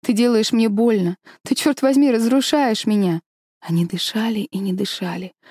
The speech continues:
Глаза неотрывно смотрели в глаза. Сердца бешено неслись куда-то за пределы комнаты, мира, вечности. Илай чувствовал, как Эстелла чуть сдвигается вперёд, прикрывая глаза, противореча своим словам.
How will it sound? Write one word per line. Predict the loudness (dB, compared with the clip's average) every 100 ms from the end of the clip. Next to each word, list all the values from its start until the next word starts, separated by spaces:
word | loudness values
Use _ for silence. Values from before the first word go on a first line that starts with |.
| -20 _
Глаза | -2 0 0
неотрывно | 2 2 0 0 0 0
смотрели | -2 -4 -2 -2
в | -2
глаза. | -2 -4 -4 -4 -6 -10 -20 -18
Сердца | -6 -6 -2 -2
бешено | 0 0 0 0 0
неслись | 2 0 -2 0 -2
куда-то | -2 -2 -2 -2
за | -4 -2
пределы | -4 0 0 0
комнаты, | -2 -2 0 0 -2 -6 -18 _ _
мира, | 0 2 0 -4 -10 _
вечности. | -6 -2 -4 -6 -10 -10 -14 -16 -20 _ -20 -8
Илай | -2 -2 -2
чувствовал, | -4 -6 -4 -6 -4 -6
как | -8
Эстелла | -8 -6 -4 -4 -6
чуть | -6 -6
сдвигается | -4 -6 -4 -4 -4 -6 -12
вперёд, | -10 -6 -6 -6
прикрывая | -10 -6 -6 -6
глаза, | -6 -6 -4 -4 -4
противореча | -6 -4 -2 0 -2 -2 -8
своим | -10 -6 -6
словам. | -6 -8 -10 -10 -12